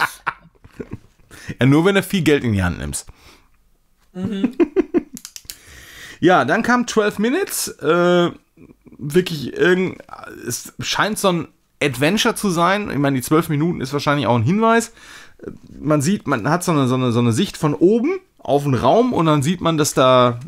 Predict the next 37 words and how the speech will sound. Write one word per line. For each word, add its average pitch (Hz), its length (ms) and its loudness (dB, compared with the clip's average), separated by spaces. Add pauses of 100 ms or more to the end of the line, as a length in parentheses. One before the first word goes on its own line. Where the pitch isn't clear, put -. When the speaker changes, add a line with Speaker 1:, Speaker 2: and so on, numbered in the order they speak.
(280)
Speaker 1:
irgendwie 160 300 4
ein 127 60 -2
paar 147 120 -2
Cutscenes 175 560 -4
nebenbei 143 480 2
laufen. 208 480 2 (320)
Sprich, - 340 -4
irgendwie 143 460 0 (240)
quatscht - 240 -2
er 165 60 2
mit 127 160 0
seiner 120 240 4
Alten, 208 320 2
dass 165 140 0
die 120 100 -6
schwanger 214 340 2
ist. 202 160 0
Gleichzeitig 147 460 2
siehst 170 180 -2
du 170 60 2
aber, 131 120 4
dass 131 140 0
da - 80 2
einer 120 220 0
kommt. 240 340 0 (240)
Dann 127 140 2
siehst 175 180 0
du, 175 60 2
dass 143 100 4
er 139 100 4
irgendeinen 147 380 2
umbringt 220 420 0
und 139 120 0
hast 196 100 0
du 226 60 2
nie 208 100 2
gesehen. 202 280 2